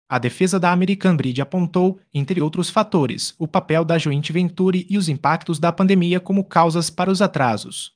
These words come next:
Essa dinâmica reforça a importância de um sólido planejamento de capex e lifesic e budgeting para gerenciar grandes contratos. A decisão do tribunal é o ponto central de um conjunto de pressões,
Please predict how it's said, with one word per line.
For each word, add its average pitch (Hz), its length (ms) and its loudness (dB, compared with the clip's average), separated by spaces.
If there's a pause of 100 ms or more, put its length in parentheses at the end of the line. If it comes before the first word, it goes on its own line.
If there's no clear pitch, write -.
(300)
Essa 185 240 4
dinâmica 180 440 4
reforça 165 500 2
a 185 40 4
importância 180 540 2
de 151 120 2
um 139 80 2
sólido 180 420 2
planejamento 190 640 4
de 170 100 2
capex 175 640 2
e 175 60 2
lifesic 190 520 2
e 196 40 6
budgeting 190 480 4
para 170 200 4
gerenciar 180 540 4
grandes 170 420 4
contratos. - 920 -2 (300)
A 131 80 0
decisão 165 460 2
do 143 100 0
tribunal 165 520 2
é 202 40 6
o 196 80 6
ponto 170 320 -2
central 175 380 2
de 156 140 0
um 170 80 0
conjunto 156 500 2
de 180 100 0
pressões, 175 680 0